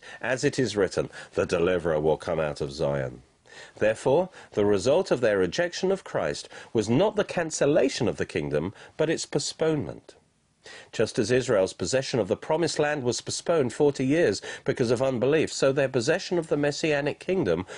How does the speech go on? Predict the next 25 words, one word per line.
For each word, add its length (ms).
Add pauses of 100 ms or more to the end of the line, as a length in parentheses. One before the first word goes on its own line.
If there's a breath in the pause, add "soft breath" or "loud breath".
(160 loud breath)
was 160
postponed 640 (240 loud breath)
two 200
thousand 520
years. 340 (760 loud breath)
Even 320
though 200
man 300
is 140
unfaithful, 680 (300 loud breath)
God 360
remains 360
faithful 440
to 140
his 120
promises, 580 (220 loud breath)
and 100
so 220
he 160
will 300
establish 540
his 140
kingdom 380
on 160
earth. 340